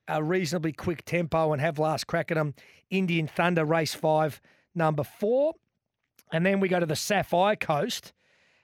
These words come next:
And this is an interesting one here. Race two, Sammy, twelve hundred and eight metres. Um, I, I went back and had a look at the, the Vonk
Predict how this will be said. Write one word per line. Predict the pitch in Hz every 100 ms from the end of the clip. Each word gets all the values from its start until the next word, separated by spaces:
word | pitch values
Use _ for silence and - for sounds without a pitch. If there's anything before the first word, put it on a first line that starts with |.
| _
And | 208 208 208 208 - - _ _ _ _ _
this | 247 -
is | 269
an | 233
interesting | 226 - 233 254 226
one | 220
here. | 175 175
Race | 185 240 240
two, | - 190 214
Sammy, | 220 202 180 190
twelve | 185 208 220 165
hundred | 208 180 175
and | 185 170
eight | 196 -
metres. | 165 196 165 151 214 - - _ _ _ _
Um, | 175 175 170 - _ _ _ _ _ _ _ _ -
I, | 185 254 302 277 - _ _ _ -
I | 185 254
went | 269 240
back | 220 202
and | 214
had | 202
a | 185
look | 190 -
at | 180
the, | 160 160 - _ _ _ _ -
the | 160
Vonk | 131 202 220 147 -